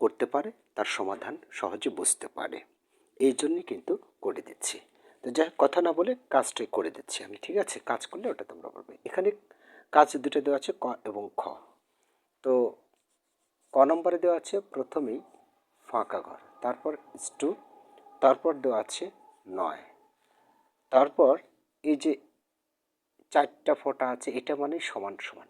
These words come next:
ঠিক আছে? এটার পরিবর্তে সমান চিহ্ন দেওয়া যায়। ষোলো is to কত?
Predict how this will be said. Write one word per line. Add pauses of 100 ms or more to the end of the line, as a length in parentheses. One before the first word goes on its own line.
ঠিক
আছে? (400)
এটার
পরিবর্তে
সমান (120)
চিহ্ন (140)
দেওয়া
যায়। (340)
ষোলো
is (120)
to (600)
কত?